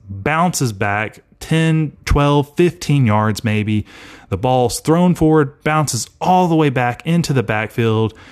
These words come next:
um, intercepted by, by a, a, a rusher,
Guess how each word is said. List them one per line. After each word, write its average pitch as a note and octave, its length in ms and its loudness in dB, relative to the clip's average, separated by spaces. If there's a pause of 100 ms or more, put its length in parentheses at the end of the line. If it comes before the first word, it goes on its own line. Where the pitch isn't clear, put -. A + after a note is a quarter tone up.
(420)
um, G#2 320 0
intercepted C#3 640 0
by, G#2+ 400 -2
by G#2+ 300 -2
a, G2 340 -4 (180)
a, G2+ 340 -8
a G#2 100 -4
rusher, C#3+ 600 0